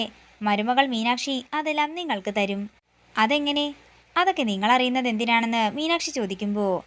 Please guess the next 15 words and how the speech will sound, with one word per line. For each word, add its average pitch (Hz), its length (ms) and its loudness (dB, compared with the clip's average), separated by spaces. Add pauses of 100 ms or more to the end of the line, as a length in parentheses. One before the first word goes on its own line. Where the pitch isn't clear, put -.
(300)
രാജലക്ഷ്മി 339 500 2
അമ്മ 330 140 -2
പറയുകയാണ്, 196 640 2 (120)
"അതെ, 214 240 0 (160)
നീ 190 200 -6
എൻ്റെ 254 160 -2
കൊച്ചുമോളും 262 520 0 (140)
ഇവളുടെ 294 280 -2
മോളുമായതുകൊണ്ട്. 208 880 -4 (380)
നീ 214 160 -2
വല്ലോ 269 280 4
പുലിവാലിലും 254 720 2
ചെന്ന് 311 220 0
പെടാൻ 226 340 4
പാടില്ലല്ലോ. 277 480 4